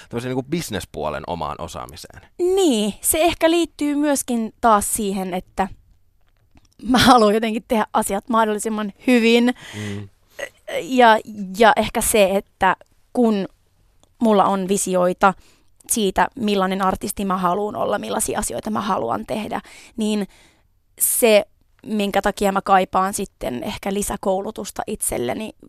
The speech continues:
Speaker 2: kaupallisella alalla, on se, että jos mä toimin muutenkin tavallaan vähän niinku, mä näkisin, että artistius on monella tapaa vähän niinku yksityisyrittäjyyttä,
Speaker 1: Mm.
Speaker 2: että siinä pyörittää aika montaa asiaa ja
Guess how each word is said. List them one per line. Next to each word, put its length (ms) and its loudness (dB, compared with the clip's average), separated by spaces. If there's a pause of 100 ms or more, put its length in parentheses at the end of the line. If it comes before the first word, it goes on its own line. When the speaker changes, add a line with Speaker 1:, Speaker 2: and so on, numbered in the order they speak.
(140)
Speaker 2:
kaupallisella 600 -2
alalla, 420 -4
on 140 -4
se, 180 2
että 220 -4
jos 280 0
mä 80 -2
toimin 360 0
muutenkin 580 -2
tavallaan 400 -2
vähän 220 -2
niinku, 280 -8 (1120)
mä 80 2
näkisin, 560 -2
että 200 -4 (420)
artistius 800 -2
on 360 -8
monella 420 -2
tapaa 340 -4
vähän 200 -6
niinku 240 -10
yksityisyrittäjyyttä, 1300 -8
Speaker 1:
Mm. 80 -8
Speaker 2:
että 180 -12
siinä 260 0
pyörittää 460 2
aika 260 2
montaa 500 -2
asiaa 460 -4
ja 140 0